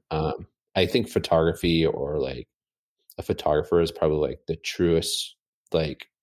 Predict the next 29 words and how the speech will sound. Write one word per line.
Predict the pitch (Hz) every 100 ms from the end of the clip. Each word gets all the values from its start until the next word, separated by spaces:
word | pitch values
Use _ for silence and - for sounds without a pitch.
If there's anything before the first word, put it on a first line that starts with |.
| _
creative | - 90 82 82 85 82
trait | - 95 95 - - _ _ _ _ _ _ -
that | 85
I | 85
have. | 92 92 101 107 - - _ - _ -
Uh, | 90 80 73 - -
in, | 90 82 78
like, | - 76 - -
I | 87
wouldn't | 87 80
call | 82
myself | 78 - 76
a |
cinematographer, | 82 85 80 - 80 78 104 82
but | 82 -
I'm | 85 82
definitely, | 90 - 95 85 80 78 _ _ _ _ _ 101
I | 107
went | 117 120 -
into | 90 95 92 - 85 80 69 - _ -
my | 85 82
craft | - - 80 78 - - - - -
when | 92
I | 87
started | - 85
to | 82
take | - 85
it | -
seriously, | - - 87 - 113 117 117